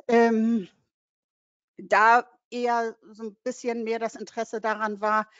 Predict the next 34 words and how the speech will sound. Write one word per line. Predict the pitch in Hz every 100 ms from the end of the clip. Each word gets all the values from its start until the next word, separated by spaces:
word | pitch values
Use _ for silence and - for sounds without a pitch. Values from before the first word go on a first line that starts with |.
| _ -
entweder | 220 220 226
jemanden | 214 220 208 208
zu | 220
finden, | 208 240 - 208
der | 208
vielleicht | - 208 202 214 226 233
noch | 202
Informationen | 214 - 214 208 - 233 240
über | 233 208 202
die | 202
Familiengeschichte | 214 196 202 196 190 - 190 - 165 -
hat, | 202 - - _ _ _ _ _
oder | - 226 226 214 208 196 - _ _
es | 208 -
ist, | 220 - - - _ _ _ _ _ _
ich | -
habe | 269
mir | 262
das | 240 254
mehr | 233
so | 226
gedacht, | 214 226 196 -
so | 196
grob | - 196 -
die | 208
Forschung | - 185 - 202 196
halt | 190
im, | 180 185 -
im | 196 185 -
zwanzigsten, | - 214 214 208 -
einundzwanzigsten | 156 190 190 - 185 185 - 190
Jahrhundert, | 185 202 190 185 185
wo | 180 180 175 -
halt | 185